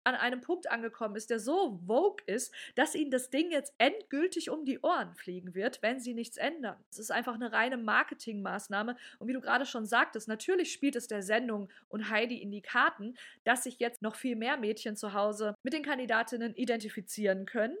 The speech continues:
Und damit holt sie jetzt einfach viel mehr Menschen ab. Die finden ja jetzt alle ihre Role Models und das heißt, plötzlich erreicht sie bei denen allen den gewünschten Aha-Effekt des "Ich kann das auch. Ich könnte Teilnehmerin dieser Sendung werden."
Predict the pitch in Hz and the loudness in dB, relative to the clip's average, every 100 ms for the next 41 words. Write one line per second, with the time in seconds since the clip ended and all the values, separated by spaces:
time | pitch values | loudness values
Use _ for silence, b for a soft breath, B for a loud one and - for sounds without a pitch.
0 | - - 208 220 220 226 240 220 214 - | -12 -8 0 0 2 0 0 0 -2 -2
1 | 214 214 - 254 285 254 233 226 220 208 | -4 -4 -4 0 0 2 2 2 2 -2
2 | 208 202 196 233 - _ _ _ 277 320 | -4 -4 0 0 -2 _ _ _ 6 6
3 | 320 320 370 427 349 311 262 262 254 254 | 6 2 2 -2 -4 4 4 6 2 0
4 | - 240 277 - 254 240 233 240 262 262 | 2 4 4 2 0 2 4 6 6 4
5 | 220 220 247 233 247 247 247 254 262 - | 2 0 -2 -4 -2 -2 0 2 2 0
6 | - 294 320 - 269 285 - 233 254 302 | 0 2 2 0 -4 -2 0 2 4 4
7 | - - 254 247 247 254 254 - - 302 | 2 -6 0 0 2 0 -2 -6 4 6
8 | 381 254 208 202 - 233 233 214 269 349 | 6 4 2 -6 -8 -4 -4 -2 -2 -2
9 | - - 302 277 240 233 226 277 - 254 | -6 -10 -12 -2 0 2 2 2 2 0
10 | - 233 - 220 220 - _ _ - 214 | 0 -2 -2 -6 -4 -8 _ _ -10 -10
11 | - 220 196 190 - 190 180 - _ _ | -8 -6 -6 -6 -4 -4 -4 -10 _ _
12 | - - - 269 339 - 311 311 - _ | -16 -14 0 2 2 0 -2 -2 -6 _
13 | - - 226 233 220 214 208 202 196 202 | -10 -2 -2 -2 -6 -6 -8 -6 -4 -4
14 | 214 196 180 156 175 | -4 -6 -8 -10 -12